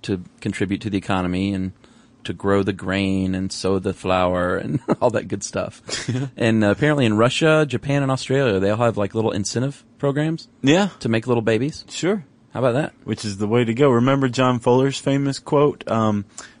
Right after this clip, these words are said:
Speaker 2: when he was pitching an article about that program in Russia, and he was talking about Putin giving away a T V?
Speaker 1: <laughs> Oh, yeah, that's right.
Speaker 2: Yeah.
Speaker 1: That was really funny.
Speaker 2: Yeah.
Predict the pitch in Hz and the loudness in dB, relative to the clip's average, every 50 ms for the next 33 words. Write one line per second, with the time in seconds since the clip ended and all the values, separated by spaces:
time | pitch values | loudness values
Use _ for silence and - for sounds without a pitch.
0 | - - 107 110 117 120 113 110 98 - - - _ _ - - 127 - - 123 | -8 -6 -2 0 2 2 2 0 -2 -4 -12 -18 _ _ -6 -6 -4 -2 -2 0
1 | 120 113 113 107 - - 110 117 117 120 117 - 113 110 110 98 92 - 101 107 | 0 2 0 0 0 0 0 0 0 0 0 0 2 2 2 2 2 2 4 4
2 | 120 - - 104 113 110 - - - - 117 113 107 117 120 117 113 107 101 95 | 4 2 0 0 0 0 0 0 -2 -2 0 0 0 0 0 0 0 0 0 2
3 | 101 104 110 - - 135 127 120 110 101 101 101 98 - - 113 101 104 104 107 | 2 0 0 0 -2 -2 0 0 0 -2 -2 -4 -4 -4 -4 -4 -4 -2 -2 -2
4 | 101 - - - 120 120 120 110 123 120 113 113 113 107 110 110 110 107 110 107 | -2 -2 -4 -2 -2 0 0 0 0 -2 -2 -2 -2 -2 -2 -2 0 0 0 0
5 | 95 - - 117 113 110 117 127 135 139 - _ - - - - - - - - | -2 -4 -6 -6 -4 -4 -4 -4 -6 -6 -10 _ -20 -12 -8 -4 0 0 0 0
6 | - - - 202 175 135 - - - - - - - - - 127 - - 117 135 | 0 -4 0 0 0 0 -2 -2 -2 -2 0 -2 -4 -2 -2 -4 -2 -2 -4 -2
7 | 135 113 - - - - - - 139 123 107 98 131 127 107 92 - - - 85 | -2 -2 -4 -4 -8 -8 -4 -2 -2 -2 -2 -4 -6 -10 -10 -10 -8 -4 -2 -2
8 | 104 110 | -2 -2